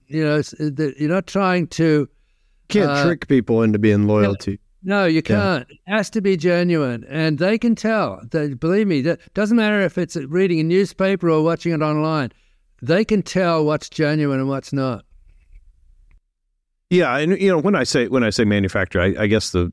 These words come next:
Speaker 3: the word would be, you know,
Speaker 2: In-,
Speaker 3: intentional,
Speaker 2: in-,
Speaker 3: you know.
Speaker 2: influence it.
Speaker 3: Yeah,
Speaker 2: Yeah.
Speaker 3: yeah.
Speaker 1: Oh, there, I see a lot of badly manufactured ads. <laughs> They're just, you know, you just gotta open up Facebook and, and every,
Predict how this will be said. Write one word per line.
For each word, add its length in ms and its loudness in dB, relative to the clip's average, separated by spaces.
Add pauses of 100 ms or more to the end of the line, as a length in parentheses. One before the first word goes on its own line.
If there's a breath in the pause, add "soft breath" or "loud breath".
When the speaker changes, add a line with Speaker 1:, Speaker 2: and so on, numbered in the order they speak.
Speaker 3:
the 100 0
word 340 2
would 180 2
be, 240 2 (400)
you 80 2
know, 20 4
Speaker 2:
In-, 100 2
Speaker 3:
intentional, 720 0 (120)
Speaker 2:
in-, 160 -4
Speaker 3:
you 80 2
know. 100 2
Speaker 2:
influence 540 2
it. 240 0
Speaker 3:
Yeah, 320 0 (220)
Speaker 2:
Yeah. 60 0
Speaker 3:
yeah. 140 0 (360)
Speaker 1:
Oh, 80 -4
there, 140 0
I 120 0
see 240 -2
a 60 2
lot 180 0
of 200 -4
badly 440 0
manufactured 800 -2
ads. 360 -2 (120)
<laughs> 140 -20
They're 1300 -2
just, 460 -2 (200)
you 140 0
know, 160 0
you 60 0
just 240 -2
gotta 200 2
open 240 0
up 120 -4
Facebook 640 -2
and, 200 -2
and 420 -2 (520)
every, 380 0